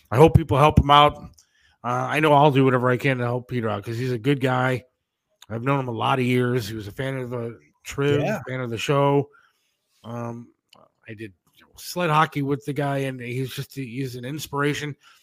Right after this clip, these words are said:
Speaker 1: And when I was in a wheelchair, man, um, he was even, it was more of an inspiration to me then. Uh, you know, with my struggle, seeing myself struggle in a wheelchair, and I watched that kid,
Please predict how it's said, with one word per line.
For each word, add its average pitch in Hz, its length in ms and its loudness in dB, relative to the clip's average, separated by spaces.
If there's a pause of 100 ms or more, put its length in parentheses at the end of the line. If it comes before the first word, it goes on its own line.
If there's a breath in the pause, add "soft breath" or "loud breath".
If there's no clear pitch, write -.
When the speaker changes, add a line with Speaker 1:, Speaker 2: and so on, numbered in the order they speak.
(240 soft breath)
Speaker 1:
And 139 100 -6
when 156 120 0
I 190 60 4
was 180 160 2
in 185 60 2
a 175 60 2
wheelchair, 165 480 4
man, 135 320 4 (720 soft breath)
um, 139 420 -4
he 131 140 -8
was 147 280 -2
even, 165 260 -4
it - 240 -14
was 139 260 -10
more 180 140 -2
of 165 80 -2
an 151 80 0
inspiration 147 480 -2
to 139 80 -8
me 143 80 0
then. 151 320 2 (680 soft breath)
Uh, 117 400 -12 (320)
you 139 80 -10
know, 135 60 -4
with 131 180 -2
my 147 200 0
struggle, 160 500 2
seeing 175 320 -2
myself 160 500 -4
struggle 185 400 -2
in 175 60 -2
a 160 40 0
wheelchair, 160 400 2
and 131 80 -4
I 135 60 -4
watched 147 320 -4
that 156 220 -8
kid, 143 340 0